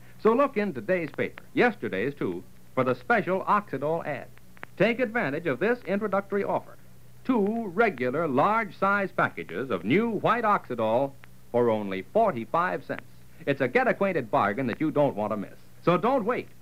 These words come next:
Take the coupon to your dealer at once. Save money and get acquainted with new white Oxidol, the whiter, whiter soap for a whiter, whiter wash.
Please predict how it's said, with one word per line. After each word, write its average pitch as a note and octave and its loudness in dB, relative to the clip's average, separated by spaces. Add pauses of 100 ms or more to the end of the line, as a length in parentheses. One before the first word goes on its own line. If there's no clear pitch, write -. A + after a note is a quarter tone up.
(200)
Take C4 2
the - -4
coupon E3+ 0
to A#2 -4
your F3+ -2
dealer C#3 -2
at - -2
once. D3+ 0 (340)
Save A#3 2
money G#3 2
and A#2 0
get A#3 6
acquainted F#3 0
with G2 -2
new F#3+ 2 (140)
white G#3+ 2
Oxidol, D3+ -2 (360)
the C3 4
whiter, D3+ 0
whiter F3 0
soap G3 0 (400)
for C3 6
a E3+ 6
whiter, D3+ 0
whiter C#3 0
wash. F3+ 2